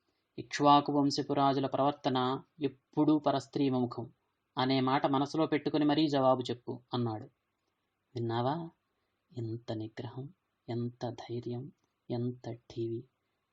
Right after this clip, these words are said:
అరెరే, ఈ అంశంలో మాత్రం కుశుడి దగ్గర రాముడు ఎందుకూ చాలడమ్మా. ఆహాహా అనకు, నీ చెప్పేదంతా పూర్తిగా విను. మీరు పర్ణశాలలో ఉండగా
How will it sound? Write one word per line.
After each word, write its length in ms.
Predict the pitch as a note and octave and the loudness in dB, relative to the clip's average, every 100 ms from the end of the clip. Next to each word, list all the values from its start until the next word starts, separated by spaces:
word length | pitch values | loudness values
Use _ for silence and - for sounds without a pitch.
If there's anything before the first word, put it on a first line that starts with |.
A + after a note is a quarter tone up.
| _ | _
అరెరే, 400 | B2 A#2+ A#2 A#2 _ _ _ _ | -8 -8 -8 -10 _ _ _ _
ఈ 200 | C3 B2+ | -4 0
అంశంలో 460 | B2 B2 D#3+ F3+ F#3 | 0 0 4 6 6
మాత్రం 580 | F3 C#3+ - C3 B2+ B2 _ _ _ _ | 4 0 -2 -4 -4 -8 _ _ _ _
కుశుడి 340 | A#2+ - F3 | -6 0 4
దగ్గర 540 | F#3 E3 - B2+ B2 - _ C3 | 6 4 2 0 0 -4 _ -2
రాముడు 320 | C3 D3+ D#3+ | 2 2 2
ఎందుకూ 540 | A#2+ A#2+ B2 C#3+ G3 F#3 | 2 0 0 2 2 2
చాలడమ్మా. 520 | C3+ B2+ A#2+ A#2 A2+ - _ _ _ _ _ _ _ _ _ _ | -2 0 -2 -4 -8 -12 _ _ _ _ _ _ _ _ _ _
ఆహాహా 460 | C3 D3+ F#3 F#3+ G#3 | 0 4 6 6 8
అనకు, 400 | G3+ D3+ B2+ - _ _ _ _ _ | 8 6 2 -8 _ _ _ _ _
నీ 80 | B2+ | -6
చెప్పేదంతా 760 | B2 A#2+ - C3+ B2+ B2 B2 | -4 -6 -2 -2 -2 -4 -6
పూర్తిగా 500 | E3+ B2+ B2 - B2+ | -6 -6 -8 -4 -4
విను. 180 | A#2 A#2 _ _ _ _ _ _ _ _ _ _ _ _ _ _ _ _ _ _ | -6 -10 _ _ _ _ _ _ _ _ _ _ _ _ _ _ _ _ _ _
మీరు 680 | C3+ C3 C#3+ C#3+ C#3+ C#3+ - _ _ | -4 0 2 4 2 0 -4 _ _
పర్ణశాలలో 600 | C3 C3 E3 E3+ E3+ E3 | -2 -2 2 4 4 4
ఉండగా 640 | D#3 C#3 B2+ B2 B2 B2 | 4 0 0 0 -2 -4